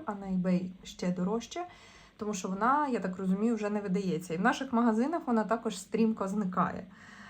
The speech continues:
А, і ось, е, я встигла її замовити. Далі, що в нас є? А,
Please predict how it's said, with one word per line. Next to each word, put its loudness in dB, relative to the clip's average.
А, 0
і -6
ось, -6
е, -6
я -2
встигла -2
її -2
замовити. -2
Далі, 0
що -8
в -8
нас -8
є? -4
А, 0